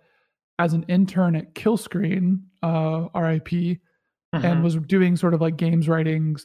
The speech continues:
Speaker 1: and producing there for stuff. And then at the same time, got involved with, um, like, another production company and was, ended up directing and editing some shows for, like, P B S and M T V and all this stuff.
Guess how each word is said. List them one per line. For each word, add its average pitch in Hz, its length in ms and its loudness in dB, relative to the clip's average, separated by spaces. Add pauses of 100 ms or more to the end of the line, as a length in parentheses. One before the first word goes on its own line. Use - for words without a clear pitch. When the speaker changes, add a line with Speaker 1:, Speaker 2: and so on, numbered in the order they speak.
(100)
Speaker 1:
and 180 120 0
producing 160 480 0
there 156 380 -2
for 180 420 -4 (120)
stuff. - 580 -2
And 175 100 0
then 175 140 2
at 185 60 -4
the 180 80 -4
same 196 300 2
time, 170 440 0 (640)
got 185 160 4
involved 170 500 2
with, 165 200 -2
um, 160 540 -2 (800)
like, 196 200 2
another 190 200 6
production 170 460 0
company 160 500 0
and 170 120 0
was, 156 260 -2 (320)
ended 175 220 4
up 160 220 0
directing 165 520 2
and 156 100 2
editing 156 360 0
some 160 160 -2
shows 151 500 0
for, - 140 -2
like, 156 240 -4
P - 120 -2
B 165 180 2
S 156 280 -2
and 160 80 -8
M 160 120 2
T 165 160 -4
V 147 280 -2
and 160 100 -2
all 165 120 -6
this 180 120 -6
stuff. 170 320 -2